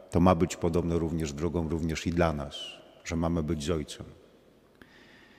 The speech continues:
Dzisiaj Pan Jezus dość wyraźnie mówi, że jest drogą, prawdą i życiem.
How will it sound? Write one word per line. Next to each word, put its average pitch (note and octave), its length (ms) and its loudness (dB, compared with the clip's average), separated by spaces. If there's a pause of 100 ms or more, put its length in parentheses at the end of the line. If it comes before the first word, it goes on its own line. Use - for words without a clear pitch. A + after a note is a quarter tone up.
(340)
Dzisiaj B2+ 420 12 (120)
Pan A#2+ 140 12
Jezus A#2+ 300 12
dość A2+ 260 8
wyraźnie G#2 520 12
mówi, F#2 300 8
że F2+ 160 8
jest F2+ 280 6
drogą, F#2+ 460 8
prawdą F#2 460 8
i F2 80 6
życiem. D#2+ 380 -2